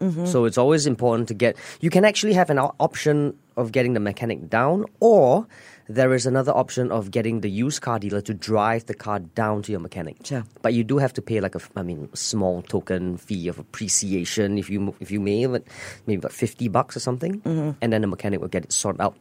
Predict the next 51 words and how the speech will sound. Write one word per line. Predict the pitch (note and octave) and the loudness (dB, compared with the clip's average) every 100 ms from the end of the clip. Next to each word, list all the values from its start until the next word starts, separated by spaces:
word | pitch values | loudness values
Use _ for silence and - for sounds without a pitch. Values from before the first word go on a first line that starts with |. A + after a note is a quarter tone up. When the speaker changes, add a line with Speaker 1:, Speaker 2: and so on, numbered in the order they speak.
| _ | _
Speaker 2:
everything | A#2 G2+ A2 G2+ F#2 | -4 -2 -4 -4 -8
for | - | -10
you. | - F#2 _ _ - G2 - - - - - | -12 -16 _ _ -14 -14 -16 -20 -20 -20 -8
Speaker 1:
It's | - G3+ | -4 0
either | A3 A3 | 2 4
that | G3 G3 | 6 4
or | D3+ | 4
you | E3 D#3+ | 0 0
trust | G3+ F3+ - | 2 2 4
those | E3 D3 | 2 2
S | - D#3+ - | 2 0 0
T | F3 D3+ | 2 4
A | |
certs. | D3+ F#3 D#3+ - - - - | 4 4 2 2 0 0 4
Speaker 2:
Oh, | F3 D#3 | 4 8
yeah. | D3+ A#2+ A#2+ | 6 4 2
Well, | A#2 C#3+ | 4 6
that | C#3 | 4
Speaker 1:
And, | G2 | 2
Speaker 2:
too. | C#3+ B2 - | 0 -2 -6
Speaker 1:
yeah, | D3+ B2+ | 2 2
Speaker 2:
That | C3+ | 2
too. | B2 | 0
Speaker 1:
and, | C3+ - _ | -2 -8 _
but, | - F3+ - | 0 2 2
you | F3 E3+ | -2 0
know, | |
you've | E3+ F#3+ | 0 2
gotta | A3 A#3 | 4 4
do | G#3 B3+ | 4 4
that | E3+ - | 4 4
when | D#3 | 2
you're | C#3+ | 2
looking | D3 D3+ D3+ | 0 0 0
at | |
a | C3+ D3 | 0 2
Speaker 2:
Yeah. | C3+ A#2 | 4 4
Speaker 1:
second-hand | C#3 C#3 | 4 0
car, | C#3 | -2
'cause | D3 - - - | 0 -4 -4 -4
I'm | F3+ | -2
assuming | F3+ - G#3 D#3 | 0 2 2 2
not | F2+ | 0
everybody | D#3 D#3 D#3 E3+ | 0 0 0 0
in | A#2+ | 0
Singapore | C3+ C#3 C#3+ C3 C3 _ _ _ | -2 0 2 2 -2 _ _ _
buys | B2+ C3+ A#2 B2 B2 - _ _ _ _ _ _ _ - | -6 -2 0 0 -2 -6 _ _ _ _ _ _ _ -10
brand | A#2+ G#2+ G#2 | -4 -2 0
new | A#2 | -4
cars | - G3 - | 0 2 2
Speaker 2:
Yeah. | A#2+ G2+ | 2 0